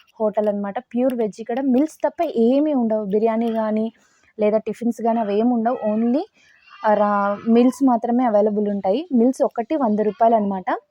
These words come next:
వీళ్ళు ముందు పులిహార, కూర, పప్పు, సాంబారు, చారు, పచ్చడి, పెరుగు, అప్పడాలు, అలాగే ఏదైనా ఒక పొడి, ఇలాగా మీల్స్ అయితే అవైలబుల్ ఉన్నాయి. హండ్రెడ్ రూపీస్. వాటర్ బాటిల్ కూడా అవైలబుల్ ఉంది.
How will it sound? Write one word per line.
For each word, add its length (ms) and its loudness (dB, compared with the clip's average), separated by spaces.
వీళ్ళు 180 4
ముందు 220 4
పులిహార, 480 0
కూర, 280 -4
పప్పు, 460 -4
సాంబారు, 580 -2
చారు, 580 -4
పచ్చడి, 540 -4
పెరుగు, 440 -2
అప్పడాలు, 580 0
అలాగే 260 4
ఏదైనా 260 4
ఒక 160 -2
పొడి, 280 0
ఇలాగా 340 4
మీల్స్ 280 2
అయితే 220 2
అవైలబుల్ 440 2
ఉన్నాయి. 220 0
హండ్రెడ్ 380 2
రూపీస్. 320 0
వాటర్ 300 6
బాటిల్ 280 0
కూడా 300 0
అవైలబుల్ 420 0
ఉంది. 220 -2